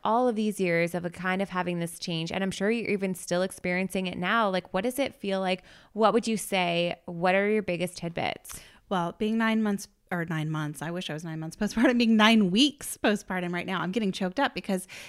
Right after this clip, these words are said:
Speaker 2: it's something that really resonates with me. And even though this is my fifth baby, it's something that I am, like, deep in the throes of right now and struggling every single day, m-, like, multiple times a day to look at myself with grace.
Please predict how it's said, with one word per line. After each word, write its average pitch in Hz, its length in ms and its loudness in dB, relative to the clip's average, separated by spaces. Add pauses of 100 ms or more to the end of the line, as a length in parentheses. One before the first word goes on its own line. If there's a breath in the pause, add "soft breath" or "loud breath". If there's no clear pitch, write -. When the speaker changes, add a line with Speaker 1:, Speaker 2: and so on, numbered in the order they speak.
(100)
Speaker 2:
it's 208 160 -2
something 208 280 0
that - 140 -4
really 180 300 -2
resonates 170 460 -6
with 175 180 -8
me. 170 280 -6
And 180 220 -2
even 190 280 0
though 180 140 0
this 175 240 -8
is 185 140 -10
my 170 120 -4
fifth - 340 -6
baby, 180 360 -6
it's - 140 -10
something 180 360 -4
that 165 120 -4
I 165 120 -4
am, 170 180 -4
like, 170 300 -8 (720 loud breath)
deep 190 420 -4
in 175 180 -2
the 165 100 -4
throes 165 380 -4
of 165 180 -6
right 170 200 -6
now 170 300 -2
and 170 200 -4
struggling 175 540 -4
every 185 220 -2
single 180 360 -4
day, 175 440 -4 (400 loud breath)
m-, 190 320 4
like, 170 320 -2
multiple 190 540 -2
times 180 340 -4
a 185 80 -2
day 156 280 -6
to - 160 -10
look 175 240 -4
at - 80 -4
myself 160 560 -6
with 170 120 -8
grace. - 500 -10